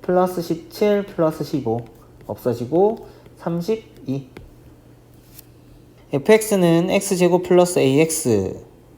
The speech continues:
플러스 B, 인테그랄 마이너스 일에서 에프엑스까지 계산해낸 것과 인테그랄 마이너스 일에서 영까지 계산해낸 거, 그리고 인테그랄 영에서 일까지 계산해낸 게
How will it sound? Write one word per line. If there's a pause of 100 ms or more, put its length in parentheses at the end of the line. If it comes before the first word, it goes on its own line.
플러스
B, (680)
인테그랄
마이너스
일에서
에프엑스까지
계산해낸
것과 (460)
인테그랄
마이너스
일에서
영까지
계산해낸
거, (480)
그리고
인테그랄
영에서
일까지
계산해낸
게